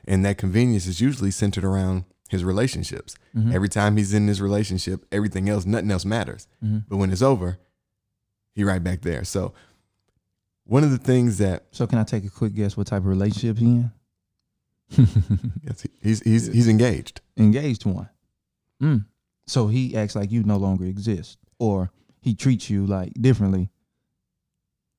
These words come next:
Speaker 1: The, the relationship is inconsequential.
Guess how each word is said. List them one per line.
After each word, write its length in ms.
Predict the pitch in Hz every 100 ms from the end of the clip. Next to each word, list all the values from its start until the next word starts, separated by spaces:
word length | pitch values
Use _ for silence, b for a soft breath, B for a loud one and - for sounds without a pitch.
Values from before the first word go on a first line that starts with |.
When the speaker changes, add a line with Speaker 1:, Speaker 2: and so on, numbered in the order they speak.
| _
Speaker 1:
The, 380 | 117 110 113 -
the 100 | 110
relationship 880 | 104 107 127 104 104 - 101 95 _ _ -
is 200 | 98 87
inconsequential. 840 | 104 98 95 92 - 87 65 -